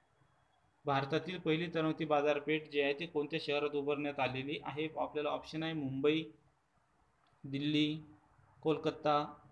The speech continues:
आणि चौथा option जे आहे, ते चेन्नई. तर नुकतीच जे आहे ते पहिली तरंगती बाजारपेठ जी आहे, आता या ठिकाणी पहिली आहे म्हणून हा प्रश्न आपल्याला अतिशय महत्त्वाचा आहे.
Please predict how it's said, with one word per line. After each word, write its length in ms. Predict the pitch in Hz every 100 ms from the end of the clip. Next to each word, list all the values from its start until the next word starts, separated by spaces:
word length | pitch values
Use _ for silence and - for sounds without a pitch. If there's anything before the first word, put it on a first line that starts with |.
| -
आणि 180 | 156 151
चौथा 400 | - 156 147 160
option 340 | 135 - 147
जे 100 | 139
आहे, 100 | 127
ते 160 | 127 208
चेन्नई. 500 | 208 147 123 120 117 - _ _ _ _ _ - _ _ _ _ - - - - - - - -
तर 80 | 175
नुकतीच 360 | 170 - 202
जे 100 | 156
आहे 80 | 160 156
ते 60 | 180
पहिली 460 | 156 147 165 196 214
तरंगती 400 | 175 165 156 165
बाजारपेठ 640 | 156 147 143 143 139 147 139
जी 100 | 131
आहे, 140 | 117 -
आता 200 | 131 160
या 100 | 156
ठिकाणी 320 | 160 165 165
पहिली 360 | - 156 156 175
आहे 80 | 175
म्हणून 240 | 160 160
हा 80 | 156
प्रश्न 260 | 151 147 156
आपल्याला 260 | 147 160
अतिशय 260 | 156 151 165
महत्त्वाचा 460 | 160 151 147 143
आहे. 100 | 143